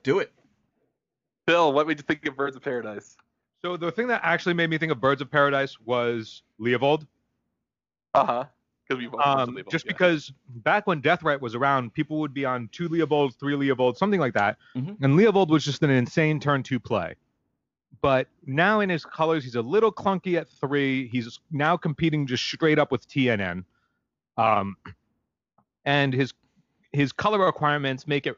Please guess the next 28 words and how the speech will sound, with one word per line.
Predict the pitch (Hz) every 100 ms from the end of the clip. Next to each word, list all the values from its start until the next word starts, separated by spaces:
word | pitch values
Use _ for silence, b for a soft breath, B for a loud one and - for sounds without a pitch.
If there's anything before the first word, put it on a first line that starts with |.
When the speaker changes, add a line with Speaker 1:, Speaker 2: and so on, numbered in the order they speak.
| -
Speaker 3:
way | 127
more | 143 135
difficult. | 107 101 - 208 233 _ b b b - - - _ - - _ _
And | 180 156
the |
format | - 226 180 110
is | 98
fast. | - 92 101 - - _ _
But | - 202 123 139 _ _ _ _ -
I | 131
still | - 190
think | - 175 151
that | 127
Leovold's | 123 139 143 127
an | 127
insane | 113 101 123 120
card | 120 110 113 156
if |
he | 123
was | 113 95
enabled | 95 98 120 180 156
to | - 104
just | 104
be | 113 113
a |
turn | - 110 104
two | 110
play. | - 101 123